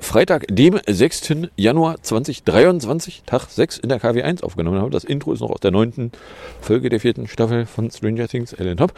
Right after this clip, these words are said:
Was ihr hier aber wieder auf und in die Ohren bekommen könnt, sind nicht so sehr, äh, tränenreiches Wiedertreffen, sondern die üblichen drei Teile, die ich hier aufgenommen habe, die dann nämlich aus zwei Teilen mit politischen Nachbetrachtungen der vergangenen drei Woche,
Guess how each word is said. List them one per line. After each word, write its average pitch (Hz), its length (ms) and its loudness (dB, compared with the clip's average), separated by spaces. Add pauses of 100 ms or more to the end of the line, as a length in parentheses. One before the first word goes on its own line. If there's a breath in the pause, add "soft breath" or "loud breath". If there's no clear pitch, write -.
(320 loud breath)
Was 131 120 2
ihr 160 60 6
hier 165 80 6
aber 143 120 4
wieder 135 120 4
auf 131 80 2
und 135 120 0
in 127 40 -2
die 127 100 -2
Ohren 147 220 4
bekommen 113 240 4
könnt, 117 240 0
sind 107 160 0
nicht 117 140 0
so 117 80 -2
sehr, 104 360 4
äh, 104 200 4 (420 loud breath)
tränenreiches 113 720 4
Wiedertreffen, 156 600 0
sondern 156 420 4
die 139 140 -2
üblichen 170 560 -2
drei 135 320 2 (100)
Teile, 131 400 4 (1000 loud breath)
die 127 440 0
ich 123 180 0
hier 117 220 2
aufgenommen 123 400 -2
habe, 113 200 0
die 101 160 -2
dann 104 140 2
nämlich 110 160 -6
aus - 140 -8
zwei 104 180 2
Teilen 110 300 0
mit 101 160 -4
politischen 151 840 4
Nachbetrachtungen 139 680 -2
der 123 80 0
vergangenen 123 340 -4
drei 120 280 0
Woche, 123 320 0